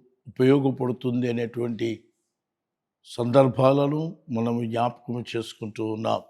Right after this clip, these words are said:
ఈ దినమున మరొక అంశాన్ని మీ ముందు పెట్టాలని ఆశపడుతూ ఉన్నాను.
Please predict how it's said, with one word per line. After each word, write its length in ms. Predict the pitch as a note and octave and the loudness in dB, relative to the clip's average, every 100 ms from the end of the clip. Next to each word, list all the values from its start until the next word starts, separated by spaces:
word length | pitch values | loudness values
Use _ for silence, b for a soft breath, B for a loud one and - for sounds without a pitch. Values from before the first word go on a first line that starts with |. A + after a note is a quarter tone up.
| _ _ _ _ _ _ _ _ _ _ _ | _ _ _ _ _ _ _ _ _ _ _
ఈ 100 | C#3+ | 4
దినమున 680 | D#3+ F3+ F#3 E3+ D3+ B2+ A2+ - _ _ _ _ _ _ - | 6 6 6 4 2 2 -2 -14 _ _ _ _ _ _ 2
మరొక 380 | C#3+ E3 D#3+ D3 | 6 8 6 2
అంశాన్ని 800 | C#3+ - C#3+ D3 D3 C3 B2+ B2+ | 0 2 0 0 0 2 0 -2
మీ 120 | C3 | -2
ముందు 280 | A#2 A#2+ A#2+ | -2 -4 -4
పెట్టాలని 540 | A#2 A2+ A#2+ A2+ A2+ | -6 -6 -4 -4 -4
ఆశపడుతూ 640 | A2+ A2 - - A2 - G#2+ | -6 -8 -10 -10 -10 -8 -8
ఉన్నాను. 360 | G#2+ G#2+ F#2+ | -4 -4 -6